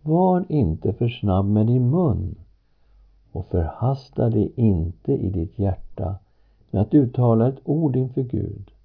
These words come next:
För Gud är i himlen, och du är på jorden. Låt därför dina ord vara få.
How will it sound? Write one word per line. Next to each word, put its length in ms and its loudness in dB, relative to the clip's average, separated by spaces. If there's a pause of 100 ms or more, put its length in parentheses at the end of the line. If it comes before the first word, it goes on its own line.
(1040)
För 80 2
Gud 320 6
är 120 6
i 100 6
himlen, 680 0 (200)
och 140 0
du 180 2
är 40 0
på 180 -2
jorden. 640 -2 (880)
Låt 220 0
därför 300 4
dina 340 4
ord 340 0
vara 280 0
få. 480 -4